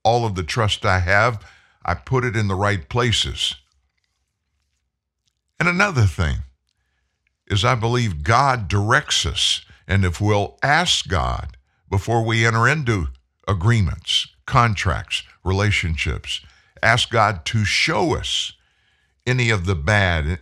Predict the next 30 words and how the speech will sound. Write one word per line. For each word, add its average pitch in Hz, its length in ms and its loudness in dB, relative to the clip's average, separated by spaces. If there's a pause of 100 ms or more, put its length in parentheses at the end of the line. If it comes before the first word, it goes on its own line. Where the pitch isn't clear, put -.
any 127 300 2
of 101 180 0
the 95 100 -2
potential 104 640 -2
pitfalls 71 960 -6 (500)
before 123 380 -2
we 117 160 -2
get 131 260 0
in 170 220 0
them, 64 240 -2 (800)
so 117 220 0
that 107 160 -4
we 120 120 -4
can 104 200 0
make 104 160 2
sure 110 300 0
to 98 180 -4
the 80 100 -4
best 85 300 0
of 78 100 -2
our 78 140 0
ability 82 500 -2
we're 82 200 0
not 80 280 0 (160)
messing 78 520 0
up 69 180 -2
when 73 140 2
we 73 100 2
do 60 240 -4
it. - 140 -12